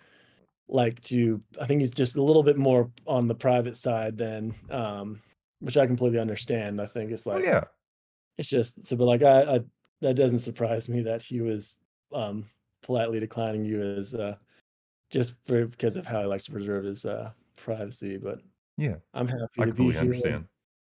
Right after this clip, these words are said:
Speaker 1: I will definitely, it won't stop me from singing his praises, <laughs> um, to everyone, 'cause he really is, like, one of the, uh, to me, he's one of the, um, O G,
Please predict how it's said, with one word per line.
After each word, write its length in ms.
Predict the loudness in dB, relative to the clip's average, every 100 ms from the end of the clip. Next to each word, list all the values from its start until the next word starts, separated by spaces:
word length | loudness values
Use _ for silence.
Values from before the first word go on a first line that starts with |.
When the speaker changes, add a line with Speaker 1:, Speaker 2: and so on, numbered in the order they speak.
| _ _ _ _ _ _ _ _
Speaker 1:
I 100 | 2
will 160 | 4 4
definitely, 460 | 2 0 2 2
it 80 | 2
won't 160 | 0 4
stop 180 | 6 6
me 80 |
from 140 | 4 0
singing 300 | 0 0 2
his 200 | 2 0
praises, 540 | 0 0 -2 -8 -10 -6
<laughs> 80 | -2
um, 180 | -2
to 140 | -2 0
everyone, 500 | 0 0 0 -2 -4
'cause 180 | -6 2
he 140 | 4
really 260 | 6 6 2
is, 160 | -2
like, 260 | -4 -8 -10 _ _ _ _ _ 0
one 180 | 2
of 120 | 2 0
the, 220 | -6 -6
uh, 80 | -8
to 80 | 2
me, 100 | 4
he's 100 | 6
one 100 | 4
of 60 | 2
the, 180 | 0 -4 -2
um, 400 | -2 -2 -8 -6
O 200 | -2 0
G, 440 | 0 -2 -2 -4